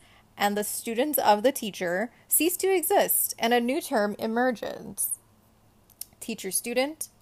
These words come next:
with students-teachers. The teacher is no longer merely the one who teaches,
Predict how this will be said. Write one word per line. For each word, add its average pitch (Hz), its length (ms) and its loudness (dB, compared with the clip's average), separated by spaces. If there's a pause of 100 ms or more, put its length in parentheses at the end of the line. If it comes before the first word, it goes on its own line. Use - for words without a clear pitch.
with 208 320 0 (160)
students-teachers. - 1300 -6 (1300)
The 247 100 0
teacher 330 340 0
is 247 160 -2
no 214 180 2
longer 202 540 0
merely 202 400 0
the 196 120 0
one 185 260 -4
who 185 120 -10
teaches, - 640 -8